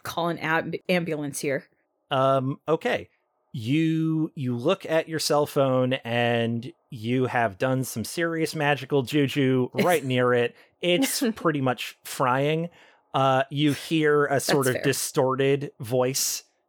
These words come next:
Speaker 2: trying to come through of the nine one one dispatcher,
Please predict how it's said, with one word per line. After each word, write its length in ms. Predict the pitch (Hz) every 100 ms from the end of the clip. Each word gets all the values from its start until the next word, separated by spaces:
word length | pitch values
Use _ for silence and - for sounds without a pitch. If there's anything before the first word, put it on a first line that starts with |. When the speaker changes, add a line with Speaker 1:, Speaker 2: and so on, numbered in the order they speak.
| -
Speaker 2:
trying 340 | - 139 135
to 60 | 139
come 280 | - 135 131
through 500 | - 131 123 127 135
of 260 | 117 117 107
the 80 |
nine 340 | 123 120 117 123
one 160 | 123
one 220 | 110 113 110
dispatcher, 720 | 127 - 139 151 180 190